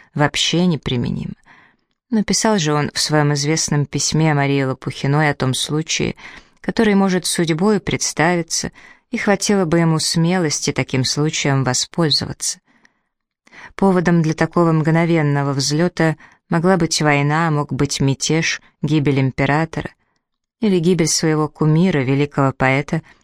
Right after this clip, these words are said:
Александра Сергеевича Пушкина. Интуитивно поэты предчувствуют такие мгновения. Именно со стихотворения «Смерть поэта»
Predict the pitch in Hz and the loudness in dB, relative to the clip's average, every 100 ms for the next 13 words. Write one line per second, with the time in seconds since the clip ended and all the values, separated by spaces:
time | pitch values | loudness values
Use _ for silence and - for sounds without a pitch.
0 | _ - 143 - 139 139 139 156 - 143 | _ -2 -2 0 0 0 0 0 -2 -2
1 | 139 131 131 - 143 - 170 - - - | 0 -2 -2 -6 -6 -6 -6 -6 -8 -10
2 | - _ _ _ _ _ _ _ _ _ | -10 _ _ _ _ _ _ _ _ _
3 | _ - - - - 180 202 196 233 208 | _ -20 -20 -8 -2 2 2 2 0 2
4 | 208 180 196 202 - 170 175 175 - 190 | 2 2 2 2 0 0 0 0 -2 -2
5 | - 165 151 - 135 - 139 135 135 131 | -2 0 0 0 -4 -2 0 0 2 2
6 | 127 135 143 - - _ _ _ _ _ | 0 -2 -4 -8 -14 _ _ _ _ _
7 | - 180 170 151 170 - 160 - 160 156 | 0 2 4 2 -2 -2 -4 -2 0 2
8 | 151 147 - 160 143 - - 156 165 - | 2 0 -2 -2 -2 -4 -4 -2 -2 -2
9 | 165 | -6